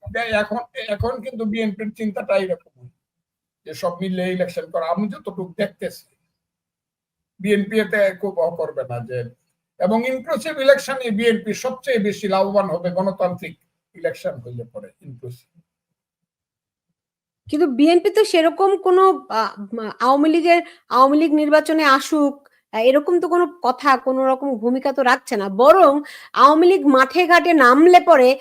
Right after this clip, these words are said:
Speaker 2: বিএনপি তাদেরকে প্রতিরোধ করছে। বিএনপি-কেই দেখছি মব করতে, বিএনপি-কেই দেখছি বিভিন্ন জায়গায় আওয়ামী লীগ, ছাত্রলীগের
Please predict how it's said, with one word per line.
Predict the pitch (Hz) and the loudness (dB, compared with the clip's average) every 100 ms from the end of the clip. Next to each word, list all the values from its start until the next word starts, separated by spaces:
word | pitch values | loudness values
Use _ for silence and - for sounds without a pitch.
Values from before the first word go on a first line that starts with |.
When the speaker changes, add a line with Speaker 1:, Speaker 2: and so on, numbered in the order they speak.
| - - | -6 -16
Speaker 2:
বিএনপি | 190 254 294 359 403 440 | -2 2 4 4 4 4
তাদেরকে | 427 320 302 302 | 6 4 4 0
প্রতিরোধ | 294 277 277 262 254 247 | 0 0 0 4 4 2
করছে। | - 160 - 170 147 - _ 196 | -8 -8 -8 -12 -12 -20 _ -2
বিএনপি-কেই | 285 330 339 403 392 415 | 2 4 4 2 4 2
দেখছি | 359 359 294 370 | 2 0 2 2
মব | 262 247 254 254 - | 4 6 6 4 -4
করতে, | 208 214 | -6 -4
বিএনপি-কেই | 196 202 269 311 330 370 381 403 | -6 -4 -2 0 0 -2 -2 -2
দেখছি | 349 311 - | -2 -6 -6
বিভিন্ন | 269 269 277 294 302 | -4 -4 -2 -2 -2
জায়গায় | 254 269 262 277 269 269 - - | 2 2 4 2 0 -2 -16 -8
আওয়ামী | 240 254 262 262 | 4 6 6 4
লীগ, | 254 254 | 0 -4
ছাত্রলীগের | 254 247 254 247 247 247 | -6 -6 -4 -2 2 2